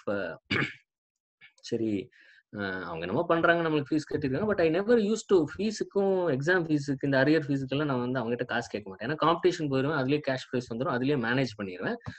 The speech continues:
புக்ஸ் வாங்க மாட்டேன், ஃப்ரெண்ட்ஸ் கிட்ட இருந்து படிச்சிருவேன். So I mean, படிச்சால், and ஃபைனல் செமஸ்டர்ல எல்லா புக்ஸும் தான், எல்லார்கிட்டயும் இருந்திருக்கும். எனக்கு எல்லாமே ஃபைனல் செமஸ்டர்ல தான் தேவைப்பட்டுச்சு. அதனால பிரச்சனை இல்லாம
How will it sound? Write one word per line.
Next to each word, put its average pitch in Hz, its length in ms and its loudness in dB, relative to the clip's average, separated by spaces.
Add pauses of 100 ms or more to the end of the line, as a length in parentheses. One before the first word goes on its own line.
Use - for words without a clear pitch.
(120)
புக்ஸ் 156 260 -2
வாங்க 139 200 6
மாட்டேன், 127 280 2
ஃப்ரெண்ட்ஸ் 127 280 -2
கிட்ட - 120 -6
இருந்து 113 200 -4
படிச்சிருவேன். - 460 -10
So 117 220 -6
I 113 120 -4
mean, 110 140 -2 (420)
படிச்சால், 120 420 2 (640)
and 139 180 0
ஃபைனல் 151 300 4
செமஸ்டர்ல 160 380 6
எல்லா 151 280 10
புக்ஸும் 151 360 0
தான், 156 180 6 (1040)
எல்லார்கிட்டயும் 139 640 2
இருந்திருக்கும். 120 520 4
எனக்கு 131 260 -4
எல்லாமே 147 240 4
ஃபைனல் 143 260 2
செமஸ்டர்ல 135 320 0
தான் 127 120 0
தேவைப்பட்டுச்சு. 113 500 -2
அதனால 120 320 -2 (460)
பிரச்சனை 120 360 -2
இல்லாம 123 280 2